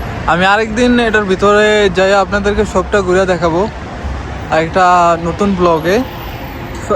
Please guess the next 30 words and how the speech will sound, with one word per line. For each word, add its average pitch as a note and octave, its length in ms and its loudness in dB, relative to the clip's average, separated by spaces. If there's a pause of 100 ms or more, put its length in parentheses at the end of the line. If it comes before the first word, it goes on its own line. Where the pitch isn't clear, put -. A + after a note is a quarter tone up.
(100)
এখন F#3+ 300 2
আমি A#3+ 540 4
যে F#3 140 2
কাজে G#3 340 2
যেতেছি A3+ 460 0
সেটা E3+ 240 -2
হচ্ছে E3 380 0 (800)
সুপার F3+ 240 -2
মার্কেটে F3+ 400 0
মার্কেট E3+ 420 -2
করার F#3 220 0
জন্য। G3+ 380 0 (1040)
আর D3 260 0
এই G#3 500 2 (220)
পার্কে A3 500 2
মোটামুটি G#3+ 520 2
সবাই G#3 380 2
আসে, F3+ 440 2 (640)
সব G#3 180 0
দেশের A3 220 2
মানুষ G3 280 2
এই G3 120 2
পার্কের F#3+ 300 0
সাইডে E3+ 320 0
দিয়ে F3 140 0
ঘুরে, D#3+ 280 0
কেউ E3 160 0
জগিং D#3+ 360 0
করে, E3 260 0
কেউ E3 300 0